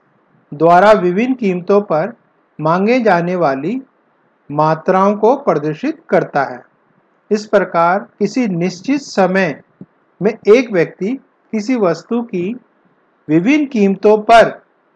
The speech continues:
जिन मात्राओं की मांग करेगा, उसे प्रदर्शित करने वाली तालिका को व्यक्तिगत मांग तालिका कहते हैं।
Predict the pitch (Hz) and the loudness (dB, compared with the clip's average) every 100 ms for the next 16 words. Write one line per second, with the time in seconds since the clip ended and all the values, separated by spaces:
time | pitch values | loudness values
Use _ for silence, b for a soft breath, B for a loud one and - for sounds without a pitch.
0 | _ 143 285 294 214 180 175 185 196 202 | _ -4 -2 2 2 0 0 -2 -2 -2
1 | 233 214 156 165 185 196 - 214 151 139 | -4 -4 0 0 0 -4 -2 0 0 0
2 | 165 269 - _ _ _ - 165 254 247 | -2 -2 -10 _ _ _ -10 -2 -2 0
3 | 202 180 190 294 320 - 185 170 175 156 | 0 0 -2 -2 -6 -2 -2 -2 -2 -2
4 | 139 147 254 - _ - _ 160 156 175 | -2 -4 -8 -12 _ -20 _ 2 4 2
5 | 208 240 233 147 139 208 _ _ - - | 4 4 4 -2 -2 -4 _ _ -20 -10
6 | 143 147 - 185 190 233 208 156 151 151 | -4 -4 -2 -2 0 0 -2 -4 -4 -4
7 | 135 135 131 208 - - _ _ _ 208 | -4 -2 -2 -4 -4 -12 _ _ _ 2
8 | 185 170 117 110 | 2 -2 -8 -12